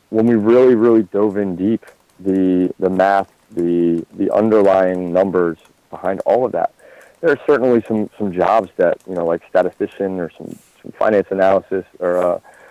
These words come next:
you know, maybe, uh, you know, looking at these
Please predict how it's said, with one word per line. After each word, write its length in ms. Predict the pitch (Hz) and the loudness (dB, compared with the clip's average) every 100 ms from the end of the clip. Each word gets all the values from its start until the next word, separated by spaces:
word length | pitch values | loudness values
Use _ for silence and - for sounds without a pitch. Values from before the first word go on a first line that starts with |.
| - - - | -20 -20 -4
you 80 | 95 | 0
know, 220 | 87 - - | 0 -2 -4
maybe, 500 | 104 104 98 98 95 | 0 2 2 2 2
uh, 360 | 90 87 82 82 _ _ _ _ _ _ _ _ - - | 2 2 0 -6 _ _ _ _ _ _ _ _ -20 -8
you 60 | 92 | -4
know, 80 | 90 | -2
looking 400 | 107 - 104 95 | -2 -2 0 2
at 260 | 87 85 - _ _ _ _ | 2 0 -4 _ _ _ _
these 140 | 101 | -10